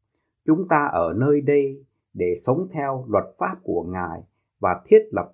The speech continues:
vương quốc của Thượng Đế. Chúng ta ở nơi đây để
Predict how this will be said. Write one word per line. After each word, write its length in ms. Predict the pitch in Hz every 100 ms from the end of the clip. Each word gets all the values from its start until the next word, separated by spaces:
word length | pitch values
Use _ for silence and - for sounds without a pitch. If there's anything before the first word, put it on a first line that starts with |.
| -
vương 240 | 151 139
quốc 220 | 135 185 185
của 180 | - - -
Thượng 220 | - 87
Đế. 320 | 90 101 123 131 _ _ _ _ _ -
Chúng 220 | 156 175
ta 340 | 151 139 127 127 _ _
ở 240 | 95 90 101
nơi 220 | 156 160
đây 260 | 165 165
để 220 | 156 82